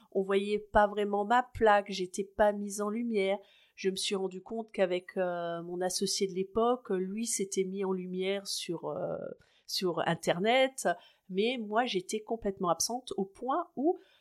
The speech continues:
euh, quand quelqu'un avait perdu mon numéro de téléphone et n'était plus en contact avec la personne qui lui avait donné mon numéro de téléphone,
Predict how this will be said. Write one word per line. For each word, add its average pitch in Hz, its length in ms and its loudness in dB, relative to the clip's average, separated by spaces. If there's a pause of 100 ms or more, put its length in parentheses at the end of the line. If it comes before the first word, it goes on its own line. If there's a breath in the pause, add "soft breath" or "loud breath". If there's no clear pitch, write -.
(320 loud breath)
euh, 185 460 0 (120)
quand 185 160 -2
quelqu'un 262 440 2
avait 214 160 2
perdu 233 360 -2
mon 254 140 0
numéro 214 260 -2
de 214 60 -6
téléphone 214 640 0
et 170 80 0
n'était 165 360 -4
plus - 180 -6
en 233 80 0
contact 214 460 0
avec 151 120 -2
la 160 80 -2
personne 208 380 -2
qui 196 140 -8
lui 170 80 0
avait 160 160 -4
donné 196 200 0
mon 214 120 -2
numéro 170 280 -4
de 160 60 -16
téléphone, 202 540 0